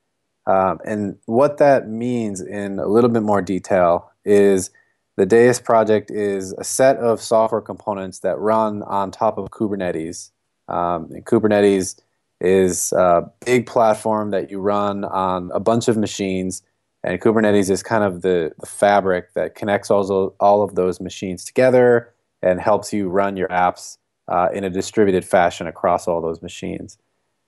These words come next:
And so Deus provides a higher level platform that lets you package up your apps into containers, uh, and specifically into Docker containers.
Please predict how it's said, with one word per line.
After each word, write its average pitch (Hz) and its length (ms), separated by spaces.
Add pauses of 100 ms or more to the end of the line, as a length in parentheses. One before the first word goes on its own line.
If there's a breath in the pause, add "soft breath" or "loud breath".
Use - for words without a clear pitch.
(120)
And 107 120
so 123 80
Deus 135 360
provides 113 600 (180)
a 101 180
higher 120 380
level 101 220
platform 92 640
that 90 160
lets 101 260
you 95 320 (360)
package 120 260
up 110 160
your 104 140
apps 95 600
into 98 640
containers, 95 840 (100)
uh, 85 140 (300)
and 85 160
specifically 101 720
into 90 180
Docker 90 380
containers. 87 640